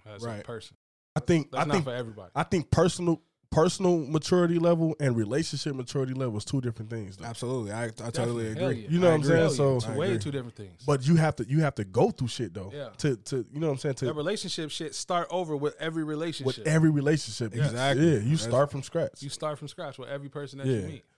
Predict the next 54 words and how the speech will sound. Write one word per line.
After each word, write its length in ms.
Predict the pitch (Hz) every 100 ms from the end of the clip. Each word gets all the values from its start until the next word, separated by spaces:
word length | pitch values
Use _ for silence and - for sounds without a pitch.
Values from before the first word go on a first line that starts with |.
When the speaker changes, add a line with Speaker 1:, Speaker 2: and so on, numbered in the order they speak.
| _
Speaker 3:
So 140 | - 123
yeah, 340 | 113 113 131
I 60 | 147
mean, 160 | 151
you 80 | 147
got, 180 | 180 143
you 100 | 135
gotta 160 | 165 156
go 120 | 143
through 140 | 127 127
some 140 | 110
shit. 240 | - 117
So, 280 | 104 113 107 - - _ -
but 140 | 135
me 100 | 170
personally, 540 | 185 190 165 156 139 131 -
fuck 220 | 156 -
that. 160 | 101 98
I'm 80 |
straight. 320 | 131 - 95 - _ _
Like 240 | 107 107 -
I, 160 | 170 160
I, 120 | 175 147
I've, 160 | 165 -
I've 120 | 147
seen 220 | 190 190
too 120 | -
much 240 | 170 170 160
in 60 |
Miami. 480 | 151 147 147 143 135 _ _ -
I've 160 | 123
seen 380 | - 147 143 135
girls 300 | 120 135 131
get 140 | 123 120
slayed. 300 | - 135 131
I've 140 | 165
seen, 300 | - 135 123
I've 120 | 131 -
seen 200 | 160 131
wedding 280 | 160 143
rings 200 | 123 120
come 200 | - 110
off 180 | 107 107
in 60 | 104
Miami. 320 | 104 95 87
Speaker 2:
Ex-, 180 | 143 135
Speaker 1:
Nigga, 60 | 127
Speaker 2:
exactly, 480 | 127 151 170 117
but 140 | 107 127
Speaker 1:
Gigi 80 | 139
Speaker 2:
like 160 | 139
Speaker 1:
go 180 | 160 160
there 220 | 160 160 139 _
and, 340 | 147 143 127